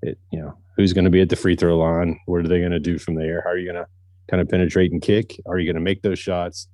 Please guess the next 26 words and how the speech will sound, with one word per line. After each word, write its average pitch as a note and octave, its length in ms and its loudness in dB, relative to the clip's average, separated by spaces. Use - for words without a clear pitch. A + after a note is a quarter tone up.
And E2+ 100 -8
then E2 260 -2
what E2 120 -2
are - 20 -2
you E2 100 -2
gonna E2 120 -4
do E2 160 -2
when D#2+ 100 -2
they D#2 120 -2
throw E2+ 180 -2
the D#2+ 100 -6
press F#2 320 -4
on D#2 200 -8
you? E2 120 -8
Um, D2+ 440 -2
like D#2+ 160 0
I E2 60 4
was D2+ 100 0
telling F2 220 2
you E2+ 60 2
guys E2 180 4
in E2 80 0
the D#2 80 -2
text F2+ 240 0
thread E2 160 -2
today, E2 400 -4